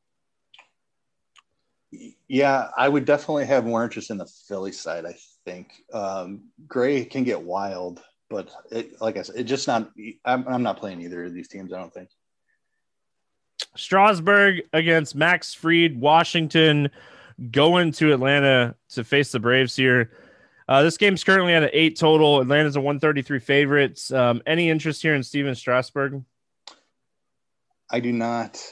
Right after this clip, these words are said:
Speaker 1: Uh, lots of other options on the slate we've already talked about, even more that we're gonna talk about.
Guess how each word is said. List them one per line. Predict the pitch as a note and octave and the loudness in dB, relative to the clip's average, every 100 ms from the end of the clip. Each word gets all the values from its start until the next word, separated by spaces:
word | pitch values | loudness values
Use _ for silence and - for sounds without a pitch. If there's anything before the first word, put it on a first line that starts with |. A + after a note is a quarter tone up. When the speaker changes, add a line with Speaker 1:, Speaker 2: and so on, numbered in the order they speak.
| - | -8
Speaker 1:
Uh, | G#2 G#2 | -6 -2
lots | A2 A#2+ | -2 -4
of | B2 | -4
other | A#2 A#2 | -2 0
options | A2 - B2 A2+ | -2 -4 -8 -8
on | G#2+ | -8
the | |
slate | G2+ - A#2+ | -6 -4 -4
we've | A2 | -4
already | G#2+ G2 F#2 | -6 -8 -6
talked | A#2 B2 | -6 -6
about, | A#2+ A2+ A2 - - | -4 -2 -2 -4 -10
even | G#2+ F#2 | -10 -8
more | G2+ G#2 | -6 -6
that | F#2+ | -6
we're | F#2+ | -8
gonna | G#2 C3+ B2+ | -6 -6 -4
talk | B2+ A#2+ | -2 -2
about. | A2+ A2 G#2+ G#2+ | -4 -4 -2 -2